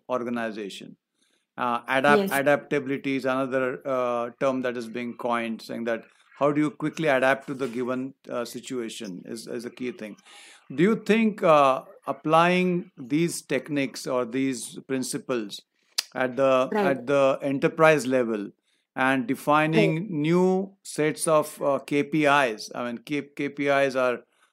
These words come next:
Speaker 1: uh, very critical, uh, factors by which people get assessed.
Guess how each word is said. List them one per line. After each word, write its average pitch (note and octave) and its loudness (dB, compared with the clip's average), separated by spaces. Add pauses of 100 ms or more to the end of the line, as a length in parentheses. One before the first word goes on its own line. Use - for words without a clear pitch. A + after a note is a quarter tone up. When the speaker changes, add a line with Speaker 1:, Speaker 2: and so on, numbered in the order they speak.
(120)
Speaker 1:
uh, B2 0
very C3 -2
critical, C#3 0
uh, B2+ 0
factors B2+ -2
by B2 0
which B2 -4
people C3 -8
get B2+ -6
assessed. D#3 -2